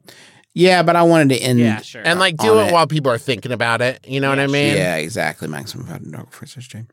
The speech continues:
Speaker 1: I've been learning to drive for the past year, making slow but steady progress. Something I found I've been doing is watching how people drive when I'm walking along a road,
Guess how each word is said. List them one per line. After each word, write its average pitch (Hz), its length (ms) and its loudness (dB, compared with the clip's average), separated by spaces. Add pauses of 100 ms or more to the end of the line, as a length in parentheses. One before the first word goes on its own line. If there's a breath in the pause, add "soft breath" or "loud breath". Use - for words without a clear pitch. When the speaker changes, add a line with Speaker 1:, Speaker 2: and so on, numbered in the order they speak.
(800 soft breath)
Speaker 1:
I've 170 140 4
been 220 140 2
learning 226 180 4
to 214 60 2
drive 208 240 2
for 220 60 -2
the 180 80 -2
past 185 340 0
year, 196 240 4
making 160 300 2
slow 165 340 4
but 156 160 -2
steady 160 260 2
progress. 143 800 0
Something 160 380 -2
I 135 80 2
found 151 560 0 (100)
I've 127 320 -2
been 127 220 2
doing 131 420 2
is 113 160 -4
watching 131 340 -2
how 127 120 -2
people 123 240 -4
drive 117 400 -2
when 113 100 -2
I'm 113 140 0
walking 110 340 -4
along 110 240 -2
a 113 80 -2
road, 131 400 2